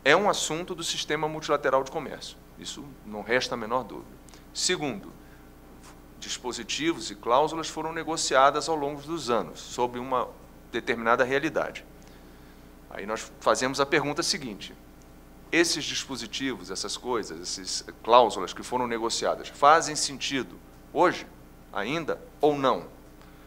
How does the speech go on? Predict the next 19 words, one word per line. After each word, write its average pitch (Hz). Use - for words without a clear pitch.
É 95
outra 110
pergunta. 147
Se 233
não 190
fazem 104
sentido, 101
vale 151
fa-, 107
é 127
o 123
caso 160
de 120
negociar 113
alguma 104
coisa 104
que 110
faça 127
sentido? 170